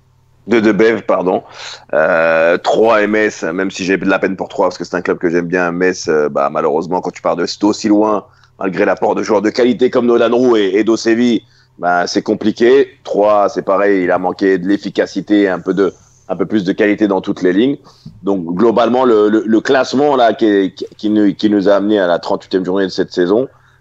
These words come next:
euh, pour moi, reflète complètement, quasiment à, à quatre-vingt-quinze pour cent, euh, l'année de cette Ligue un qui vient de s'écouler.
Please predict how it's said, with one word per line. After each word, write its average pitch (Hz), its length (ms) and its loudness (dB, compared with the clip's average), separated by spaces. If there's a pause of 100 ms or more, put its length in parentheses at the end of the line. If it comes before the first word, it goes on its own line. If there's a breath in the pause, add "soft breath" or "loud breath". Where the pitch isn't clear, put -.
(140)
euh, 80 140 -2
pour 95 220 -2
moi, 104 180 0
reflète 113 420 -2
complètement, 110 540 -2
quasiment 92 560 0
à, 80 260 0
à 85 80 -2
quatre-vingt-quinze 98 540 -4
pour 85 160 -4
cent, - 280 -4 (320)
euh, 78 580 0
l'année 110 380 2
de - 60 -8
cette - 240 -6
Ligue 95 160 0
un 104 80 0
qui - 120 -10
vient 85 100 -4
de 80 60 -10
s'écouler. 76 380 -8